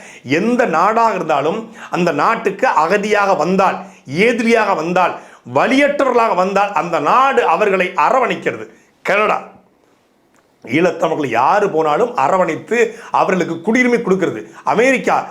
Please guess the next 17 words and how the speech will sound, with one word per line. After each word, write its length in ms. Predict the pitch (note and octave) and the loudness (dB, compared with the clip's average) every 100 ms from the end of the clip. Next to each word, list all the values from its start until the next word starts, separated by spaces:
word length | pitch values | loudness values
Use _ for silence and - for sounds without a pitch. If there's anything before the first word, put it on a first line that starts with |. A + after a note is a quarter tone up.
| - - | -14 -4
அஹ், 140 | D3+ | -2
ஈழத்தமிழர்கள் 600 | D3+ G3+ A#3 A3+ F#3+ F#3 D#3 | 0 0 0 0 -2 -2 0
யாரு 280 | E3 G3+ | 2 2
போனாலும் 260 | F#3 F#3 A3+ | 2 2 2
அவங்களுக்கு 320 | F#3+ F#3+ F#3+ | 2 2 0
குடியுரிமை 220 | A3 G#3+ | 2 2
கொடுத்து 240 | F3+ G3+ A3 | 0 -2 -4
இப்பொழுது 640 | F#3+ A#3 A3+ A3 E3+ - - | 0 2 2 2 0 -6 -4
சில 140 | F#3 | -2
கட்டுப்பாடுகளை 600 | E3+ E3+ A#3 F#3+ F#3 G#3 | -2 0 0 2 2 0
அவங்க 220 | F#3+ F3 | 0 0
விதிச்சிருக்காங்க. 440 | F#3 F#3 D#3 C3+ G#2+ - - - | 0 0 -2 -2 -6 -8 -12 -2
ஆனா 340 | G#3 C4 G#3+ | 0 2 2
ஐரோப்பிய 460 | F3 A#3+ A#3+ A#3+ E3 | 2 2 2 2 2
நாடுகள் 360 | F3+ G3+ E3+ | 2 2 0
முழுக்க 520 | C#3 A#3+ C#4+ C#4+ - | 0 2 2 0 -2
முழுக்க, 420 | D#4 A#3+ - C3+ | 0 2 0 -2